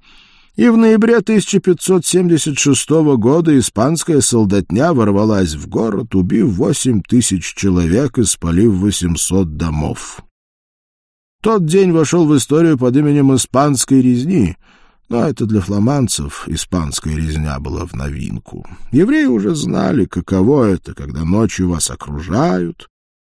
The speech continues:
и безоружных предают огню и мечу, и Абрахам понял, не стоит ждать лучших времён. Надо опять бежать. Он распродал всё, что имел, и исчез, растворился, не оставив никаких следов.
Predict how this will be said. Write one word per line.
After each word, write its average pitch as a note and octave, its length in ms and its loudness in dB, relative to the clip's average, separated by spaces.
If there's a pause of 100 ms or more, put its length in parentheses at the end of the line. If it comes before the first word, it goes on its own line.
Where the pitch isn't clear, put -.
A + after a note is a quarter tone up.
(140)
и A3 100 0
безоружных F3+ 1040 0
предают F2+ 640 0
огню F2 440 -2
и A#2 100 -2
мечу, F#2+ 600 0 (300)
и - 80 0
Абрахам F3+ 600 2
понял, D#3+ 440 2
не C#3 140 4
стоит D#3 560 0
ждать G2+ 400 -2
лучших D2+ 500 -12
времён. A1+ 560 -12 (140)
Надо G#2 340 2
опять C3+ 420 2
бежать. F#2+ 640 -2 (320)
Он A3 200 0
распродал G3 680 0
всё, D#3 220 -2
что C#3 320 0
имел, C3 360 0
и F2+ 180 2
исчез, - 640 -8
растворился, E2+ 880 -2
не C#3 140 -2
оставив E3+ 580 -2
никаких E3+ 480 -4
следов. - 720 -6